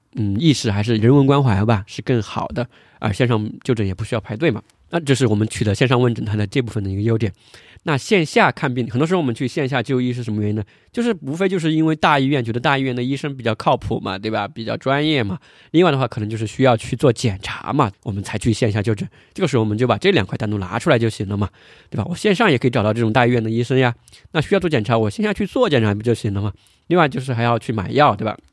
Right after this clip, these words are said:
买药的话，你可以在医院买也都行，反正哪里便宜你就在哪里买嘛。然后当然就是在这个药是真药的这个前提下啊，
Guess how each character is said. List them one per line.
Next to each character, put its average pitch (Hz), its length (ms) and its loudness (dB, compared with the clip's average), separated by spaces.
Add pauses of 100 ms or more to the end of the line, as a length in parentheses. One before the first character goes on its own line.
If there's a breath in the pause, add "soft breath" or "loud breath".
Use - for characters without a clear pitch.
(220)
买 110 200 -4
药 147 180 6
的 127 80 2
话， 123 120 2
你 120 100 2
可 143 140 2
以 156 40 6
在 147 140 4
医 120 80 2
院 131 180 2
买 113 160 -2
也 - 140 -6
都 196 180 -6
行， 107 280 -4
反 196 120 -6
正 123 160 2 (460 loud breath)
哪 113 240 0
里 120 100 4
便 113 200 0
宜 123 40 0
你 120 60 0
就 117 60 0
在 120 140 -2
哪 110 120 -2
里 120 80 -2
买 123 240 -4
嘛。 101 140 -8 (180)
然 113 160 -2
后 110 220 4
当 120 120 4
然 113 140 2
就 123 100 -4
是 110 140 -6
在 110 220 0 (420 loud breath)
这 113 80 -4
个 110 80 2
药 120 160 4
是 107 80 -2
真 143 220 4
药 156 120 6
的 107 120 4
这 101 80 2
个 101 80 -2
前 104 260 -4
提 104 140 -6
下 120 220 0
啊， 104 220 -4